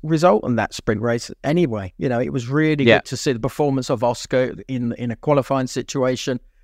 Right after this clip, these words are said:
Speaker 1: in front of Lando, doing a great race, uh, in, uh, in the sprint,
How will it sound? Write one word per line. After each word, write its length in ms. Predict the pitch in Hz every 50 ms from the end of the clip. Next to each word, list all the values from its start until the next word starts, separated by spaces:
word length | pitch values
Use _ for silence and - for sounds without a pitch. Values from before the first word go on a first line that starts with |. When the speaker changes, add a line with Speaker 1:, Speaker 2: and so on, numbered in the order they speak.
| _ _
Speaker 1:
in 60 | - 107
front 220 | - 139 131 113
of 80 | 117 120
Lando, 440 | 131 127 131 131 123 135 131 123 - - - _ _ _
doing 240 | - 147 143 139 131
a 60 | 127
great 260 | 123 - 131 127 127 127
race, 420 | 131 127 120 120 113 - - - -
uh, 300 | - 123 120 117 117 113 -
in, 300 | - 135 123 123 123 120
uh, 260 | 117 120 117 110 110 - _
in 140 | - 120 113
the 60 | 110
sprint, 420 | - - - - 139 135 135 139